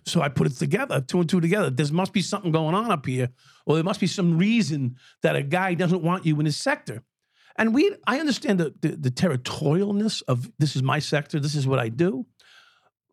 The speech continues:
But to say, "Don't pull a car over, don't give out any summonses, you know, don't eat in many of my spots up here,"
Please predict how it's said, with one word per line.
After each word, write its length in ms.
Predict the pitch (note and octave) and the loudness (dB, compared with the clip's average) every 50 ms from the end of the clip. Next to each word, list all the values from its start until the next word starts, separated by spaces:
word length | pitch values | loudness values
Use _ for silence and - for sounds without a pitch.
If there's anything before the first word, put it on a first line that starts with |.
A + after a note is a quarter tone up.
| _ _ _ _ | _ _ _ _
But 340 | E3 F#3 F#3 - - D3 - | -10 -10 -6 -4 -4 -4 -2
to 100 | - D3+ | -2 -2
say, 240 | - - - G3 G#3 | -2 -2 -2 -2 0
"Don't 220 | F3+ F#3+ F3+ E3 - | 2 2 0 0 0
pull 200 | - - F#3+ D3+ | -2 0 0 0
a 80 | C#3+ | -2
car 400 | - - - D#3 D#3+ F3 F3 E3+ | -2 -4 -2 -2 0 0 2 2
over, 680 | E3+ E3 D#3+ D#3 D#3 E3 D#3+ D#3+ D#3+ D#3+ D#3+ E3 D#3+ D#3+ - _ _ _ _ - | 2 0 0 0 0 0 0 0 0 0 0 -2 -2 -4 -6 _ _ _ _ -2
don't 160 | D#3+ D3+ C3 | -2 0 0
give 120 | D#3+ C#3+ | 0 0
out 140 | D3+ C#3+ C#3 | 2 0 0
any 140 | C3+ C3 B2+ | 0 0 -2
summonses, 880 | B2+ - - F3+ F3 F3 E3+ D#3 D3+ E3 D#3+ D#3 D#3 D3+ D3+ C3+ C3+ - _ _ _ _ _ _ _ _ | 0 0 0 2 2 2 2 2 0 0 0 0 0 0 -2 -4 -6 -10 _ _ _ _ _ _ _ _
you 100 | - D3 | -4 -4
know, 60 | A2 | -2
don't 420 | A#2+ B2+ C#3+ E3+ - D#3+ D#3 D#3+ E3 | -4 -4 -6 -2 0 2 2 4 2
eat 140 | E3 F3+ - - | 0 0 2 2
in 80 | D#3 | 2
many 180 | D#3 D#3 D#3+ D#3+ | 2 4 2 2
of 60 | D#3 | 2
my 100 | C#3 B2+ | 0 0
spots 520 | C3 - - - - E3+ F3 E3+ E3+ - - | -2 -4 -2 0 0 2 2 0 -2 -4 -6
up 160 | F3+ C#3 - | -8 -4 0
here," 420 | - E3+ D#3+ D#3 D#3 D#3 C#3 C#3 | 2 2 2 2 2 0 -2 -2